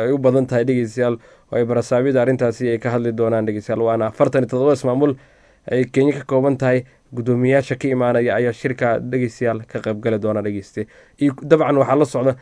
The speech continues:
ku-xigeenadooda, dhegeystayaal. Xal, haddaba maxaa ka soo bixi doona, is leedahay, shirkan afarta cisho soconayo?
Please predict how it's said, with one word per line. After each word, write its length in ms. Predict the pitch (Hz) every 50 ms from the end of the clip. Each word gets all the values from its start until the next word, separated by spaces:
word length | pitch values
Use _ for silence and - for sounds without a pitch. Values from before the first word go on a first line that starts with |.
| - _ _ -
ku-xigeenadooda, 720 | - 127 135 135 123 123 123 120 123 120 113 107 110 107
dhegeystayaal. 460 | 110 104 101 - - - 101 95 - _ _ _ _ _ _ -
Xal, 280 | - 127 139 143 139 131 - _ _ _ _ _ _ _ _ _ _ _ -
haddaba 380 | - - 127 139 139 127 117 -
maxaa 220 | 127 120 131 147
ka 100 | 143 165
soo 140 | 151 151 151
bixi 200 | 147 151 139 143
doona, 220 | 139 143 147 147
is 80 | 139 127
leedahay, 280 | 135 147 143 139 131 131
shirkan 400 | - 131 123 143 135 131 127 - - _ _ _ _ _ _ _
afarta 400 | 135 143 131 143 135 - - 226
cisho 160 | 214 - 143 123
soconayo? 520 | 113 123 110 139 139 131 131 139 135 127